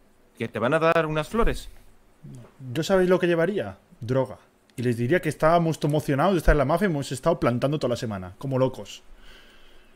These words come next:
Speaker 1: Ya, pero es que, vamos a ver, ese no es vuestro puto trabajo. Para eso tenéis que extorsionar a gente, para que planten para vosotros.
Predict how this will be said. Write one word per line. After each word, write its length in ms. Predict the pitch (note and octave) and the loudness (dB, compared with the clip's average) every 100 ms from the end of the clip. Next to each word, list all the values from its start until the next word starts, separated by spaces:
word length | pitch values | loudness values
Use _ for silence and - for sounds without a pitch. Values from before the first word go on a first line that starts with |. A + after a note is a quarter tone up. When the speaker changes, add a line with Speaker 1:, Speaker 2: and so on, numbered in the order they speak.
| _ _ - | _ _ -4
Speaker 1:
Ya, 120 | C#3 | -4
pero 100 | A2 | -2
es 80 | A2 | -4
que, 200 | C3 A2+ | -4 -4
vamos 260 | A2 B2 B2 | -4 -6 -6
a 40 | |
ver, 160 | G2+ F#2 - | -10 -8 -6
ese 240 | C#3+ G3+ | -4 -2
no 100 | F3 | -2
es 120 | D#3+ | -4
vuestro 280 | B2 C#3 A#2 | -6 -8 -10
puto 260 | D#3+ F3 D3 | -10 -8 -4
trabajo. 460 | A2+ F#3 - F#2 - - - | 0 0 -2 -12 -14 -20 -2
Para 180 | A#2 D3 | 2 2
eso 180 | - A3+ | 2 0
tenéis 260 | E3+ F#3+ | 0 0
que 100 | - | -2
extorsionar 580 | F#3+ - F3+ - C#3+ F3+ | -4 -2 -4 0 0 2
a 60 | C#3+ | 2
gente, 280 | A3 E3 | 0 0
para 160 | C#3 B2+ | 0 0
que 80 | B2 | -2
planten 400 | - A3 G#3+ G3+ | -2 0 0 0
para 140 | D#3 | 2
vosotros. 640 | C3 C3 A3 - E2+ - | 0 0 -4 -8 -18 -20